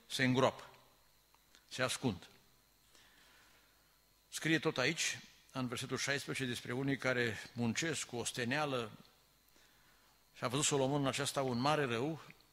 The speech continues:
că la urmă se duc așa cum au venit și ce folos are el că s-a trudit în vânt? Deci să ne încadrăm undeva,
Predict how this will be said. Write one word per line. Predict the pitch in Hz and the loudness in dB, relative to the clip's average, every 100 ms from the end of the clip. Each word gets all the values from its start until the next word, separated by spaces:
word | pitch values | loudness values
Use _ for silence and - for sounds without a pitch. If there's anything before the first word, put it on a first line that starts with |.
| _ _ _ _ _ _ _ - - - _ | _ _ _ _ _ _ _ -20 -20 -20 _
că | - | -6
la | 151 147 | 2 4
urmă | 139 143 156 196 196 - - - - _ _ | 4 2 2 2 0 -4 -20 -20 -20 _ _
se | - - | -6 -2
duc | 131 - 120 - - - - _ _ _ | 0 -2 -2 -8 -12 -16 -20 _ _ _
așa | - - 127 | -8 -4 -2
cum | 127 | 0
au | 120 | -2
venit | 110 101 113 - - - _ - - - - - | 0 -2 -4 -8 -16 -20 _ -20 -20 -20 -20 -14
și | - - | -4 -2
ce | 151 277 | 2 2
folos | 254 208 196 - - | 2 2 2 2 -4
are | - 147 131 | 0 2 2
el | 120 147 | 0 -4
că | - | -2
s-a | - 123 | -2 -2
trudit | - 110 123 - | -4 -8 -8 -4
în | 113 107 | -4 -2
vânt? | 104 85 - - - _ _ _ _ _ _ _ _ _ _ _ _ _ _ _ _ - | -4 -6 -10 -18 -20 _ _ _ _ _ _ _ _ _ _ _ _ _ _ _ _ -8
Deci | 127 | 0
să | - | 0
ne | 170 | 2
încadrăm | 180 151 165 214 208 | 0 0 0 0 0
undeva, | 170 156 165 202 - | 0 0 2 2 0